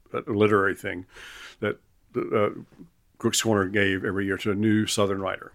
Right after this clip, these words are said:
first novel about the South, set in the South, blah, blah, blah. And so it was, it was sort of like a, a, uh, there's a little wingding they would throw. The, uh, the, the winner would be,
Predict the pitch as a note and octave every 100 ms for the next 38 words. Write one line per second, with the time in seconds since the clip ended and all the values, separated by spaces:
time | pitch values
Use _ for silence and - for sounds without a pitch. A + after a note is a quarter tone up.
0 | _ - F#2+ - F#2 F#2 G2 G#2 G2+ -
1 | G#2 F#2+ F2+ F#2 - - G#2 F#2+ F#2+ -
2 | - - G2 G2+ F#2 G2 - - - -
3 | - - A#2 A2 A2 G#2+ A#2+ A#2 B2 -
4 | B2+ D3+ C3 A#2 A2 A#2 - - - -
5 | _ A2 A2+ A#2 A#1+ - _ _ _ _
6 | _ _ _ _ _ B2+ A2 A2+ G#2 A2
7 | G#2+ F#2+ E2+ E2+ - - G1+ - - G2
8 | - A#2 G#2 G#2 G2+ G#2 G2 G#2+ G#2+ G2+
9 | G#2+ G2 G2 G2